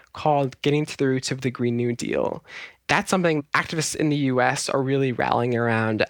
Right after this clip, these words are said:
as this vision for the future. We're hoping that voters in November see that the Green New Deal is such an intersectional issue and an issue that they can support. That's how we are going to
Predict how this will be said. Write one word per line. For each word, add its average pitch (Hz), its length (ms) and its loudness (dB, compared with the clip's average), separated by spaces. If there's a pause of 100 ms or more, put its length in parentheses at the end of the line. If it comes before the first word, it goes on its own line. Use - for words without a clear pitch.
as 127 460 2 (460)
this - 420 0 (240)
vision 139 460 0
for - 160 -4
the 127 100 -2
future. 113 760 0
We're 143 140 2
hoping 170 460 -2
that 127 240 2 (240)
voters 170 340 4
in 147 80 2
November 131 600 2
see 220 280 0
that 139 300 2 (120)
the 139 80 0
Green 135 200 2
New 131 120 2
Deal 127 400 2 (120)
is 156 240 2
such - 220 -2
an 131 60 0
intersectional - 600 -2
issue 190 340 0
and 120 140 0
an 120 160 -2
issue 120 240 -2
that 113 200 -4
they 120 100 -2
can 123 160 -6
support. 160 580 -4 (760)
That's 127 240 2
how 135 420 0
we 131 200 -2
are 135 100 2
going 131 400 0
to 131 600 -2